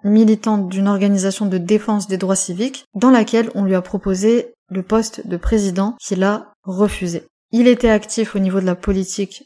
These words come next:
locale, mais son devoir était tourné pour son église et sa famille, et il voulait s'en tenir qu'à ça.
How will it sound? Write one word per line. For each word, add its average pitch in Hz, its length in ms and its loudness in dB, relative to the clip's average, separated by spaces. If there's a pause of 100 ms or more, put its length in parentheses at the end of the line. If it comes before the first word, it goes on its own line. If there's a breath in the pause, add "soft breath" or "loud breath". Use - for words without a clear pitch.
locale, 196 520 0
mais 190 160 -4
son - 160 -4
devoir 196 580 0
était 185 280 -6
tourné 190 340 -6 (220)
pour - 160 -12
son 214 180 2
église 208 540 0 (200)
et 214 120 2
sa 208 160 -4
famille, 190 500 -4 (540)
et 214 80 4
il 202 80 2
voulait 196 180 0
s'en 190 180 -4
tenir 185 300 -4
qu'à 170 140 -10
ça. - 160 -18